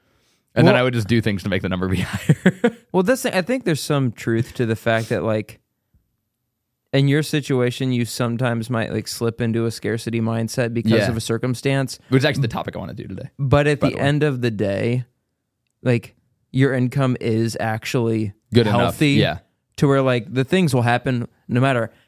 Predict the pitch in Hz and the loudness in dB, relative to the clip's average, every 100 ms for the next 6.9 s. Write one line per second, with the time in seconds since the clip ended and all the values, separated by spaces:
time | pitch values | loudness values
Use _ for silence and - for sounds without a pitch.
0 | _ 139 135 120 123 131 120 120 - 120 | _ 0 0 2 0 -2 -2 -2 0 0
1 | 120 117 117 - 113 107 104 127 104 69 | 0 0 0 -2 -4 -4 -2 0 0 0
2 | - - 117 107 131 123 127 110 98 98 | -4 -2 -2 0 -2 0 0 -2 -4 -8
3 | - 87 127 131 196 127 - 117 - 98 | -6 -2 2 2 2 0 0 -2 -2 -4
4 | 92 - 110 127 - 92 117 113 107 95 | -4 -6 2 2 0 -2 -2 0 0 0
5 | 98 92 95 90 90 85 85 - 90 87 | -2 -4 -2 -2 -2 -4 -8 -4 -2 -2
6 | 78 78 - - - - - - - | -4 -6 -6 -10 -10 -12 -10 -8 -8